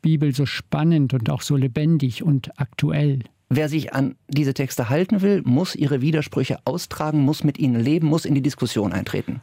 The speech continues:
Speaker 1: Wobei in der Bibel die eigentliche Mitte, der Kern, im Dunkeln bleibt. Diese Mitte, die das Göttliche ist.
Speaker 2: Unterschiedliche Lichtstrahlen gehen von ihr aus, von dieser Mitte. Aber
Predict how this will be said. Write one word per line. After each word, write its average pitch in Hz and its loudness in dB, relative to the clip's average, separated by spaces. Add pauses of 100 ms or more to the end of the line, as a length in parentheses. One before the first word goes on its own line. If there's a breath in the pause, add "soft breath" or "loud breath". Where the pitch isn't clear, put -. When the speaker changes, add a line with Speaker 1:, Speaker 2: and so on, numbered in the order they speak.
(120)
Speaker 1:
Wobei 175 2
in 226 4
der 160 0
Bibel 170 4
die 165 2 (340 loud breath)
eigentliche 196 0
Mitte, 175 0 (380)
der 147 0 (180)
Kern, 151 0 (200)
im 156 4
Dunkeln 143 2
bleibt. 139 -4 (540 loud breath)
Diese 160 2
Mitte, 170 2
die 143 0
das 143 -4 (200)
Göttliche 170 0
ist. - -6 (160)
Speaker 2:
Unterschiedliche 139 -2
Lichtstrahlen 139 0
gehen 131 0
von 143 -4
ihr 123 0
aus, 170 0
von 120 0
dieser 120 0
Mitte. 170 0 (680 loud breath)
Aber 147 -2